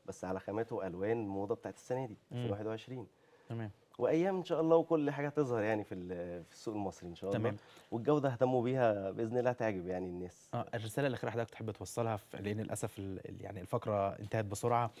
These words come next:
Speaker 1: اتشرفت.
Speaker 2: بس إحنا حاولنا يعني، عايز أقول لحضرتك رسالة أخيرة توصلها يعني للمشاهدين،
Speaker 1: آه.
Speaker 2: وتقول لهم إيه؟ نشجع المنتجات
Speaker 1: إن، إن،
Speaker 2: المصرية.
Speaker 1: آه، شجع المنتج المصري واشتريه، لأن في ورا المنتج اللي أنت هتشتريه المصري دوت ناس كتير قوي شغالة.
Speaker 2: مم.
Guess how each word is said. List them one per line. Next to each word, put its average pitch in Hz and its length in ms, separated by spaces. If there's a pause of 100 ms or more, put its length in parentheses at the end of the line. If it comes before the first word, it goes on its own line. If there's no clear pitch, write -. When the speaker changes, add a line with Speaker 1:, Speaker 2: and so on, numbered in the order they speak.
(160)
Speaker 1:
اتشرفت. 107 380
Speaker 2:
بس - 100
إحنا 143 140
حاولنا 123 380
يعني، 110 420
عايز 139 200
أقول 147 160
لحضرتك 135 280
رسالة 135 200
أخيرة 127 160
توصلها 107 440
يعني 95 200
للمشاهدين، 107 760
Speaker 1:
آه. 123 40
Speaker 2:
وتقول 127 220
لهم 143 240
إيه؟ 120 220 (380)
نشجع 117 320
المنتجات 101 480
Speaker 1:
إن، 131 80
إن، 123 60
Speaker 2:
المصرية. 104 380
Speaker 1:
آه، 156 120
شجع 147 340
المنتج 135 340
المصري 113 380
واشتريه، 120 400
لأن 151 220
في 175 160
ورا 165 360
المنتج 147 480
اللي 113 120
أنت 135 100
هتشتريه 123 360
المصري 135 380
دوت 127 240 (120)
ناس 165 180
كتير 160 440
قوي 139 240
شغالة. 90 400 (220)
Speaker 2:
مم. 117 200